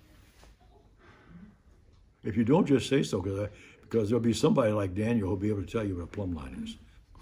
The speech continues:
Okay. If something is plumb, it means it's straight down. You put up a wall, particularly, you want it, you want it plumb, so the wall won't go this way or that,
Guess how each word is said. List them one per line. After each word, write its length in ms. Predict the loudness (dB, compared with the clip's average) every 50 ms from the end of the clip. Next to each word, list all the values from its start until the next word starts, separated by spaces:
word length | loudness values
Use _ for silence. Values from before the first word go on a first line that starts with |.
| -20 -20 -20 -20 -20 -20 -20 -20 -20 -20 -20 -20 -20 -18 -18
Okay. 180 | -18 -16 -16 -18 -20 -20 -20 -20 -20 -20 -20 -20 -20 -20 -20 -20 -20 -20 -20 -6 -4
If 100 | -4 0
something 320 | 2 2 2 4 2 2
is 100 | 2 2
plumb, 640 | 0 -4 -12 -2 2 4 4 4 2 -2 -6 -6 -8 -10 -18 -20 -20 -20 -20 -20 -20
it 840 | -20 -20 -20 -20 -20 -20 -20 -20 _ -20 -20 -20 -20 -20 -10 -4
means 160 | -2 -2 -2 -2
it's 100 | -6 -10
straight 420 | -12 -2 2 4 4 4 2 0
down. 420 | -4 -4 -4 -4 -6 -8 -12 -14 -16 -20 -20 -20 -20 -20 -20 -20 -20 -20 -20 -20 -20 -20 -20 -20 -20 -20 -18 -16 -14 -14 -14 -16 -20 -20 -20 -20 -20 -20 -20 -20 -20 -14 -10
You 80 | -10 -10
put 180 | 0 2 2
up 100 | 2 4
a 60 | 2 0
wall, 500 | 0 2 4 6 8 8 8 6 4 2
particularly, 560 | 0 -6 -4 -4 -4 -4 -4 -4 -4 -4 -2
you 80 | -4
want 220 | -2 -2 -4 -4 -4
it, 60 | -6 -12 -20 -20 -20 -8 -4
you 100 | -2 2
want 180 | 2 4 2 2
it 140 | 0 -4
plumb, 480 | -12 -10 -4 -4 -2 -2 -4 -8 -12 -14 -16 -20 -20 -20 -20 -20 -20 -20 -20 -20 -20
so 180 | -6 -2 0 2
the 60 | 2
wall 240 | 4 6 6 6 6
won't 240 | 6 4 2 0 -4 -12 -18 -20 -20 -20 -20 -20 -20 -20 -12 -8
go 100 | -8 -4
this 240 | -2 -2 -4 -4 -6
way 120 | -6 -6
or 100 | -4 -2
that, 300 | -2 -2 -2 -4 -6 -12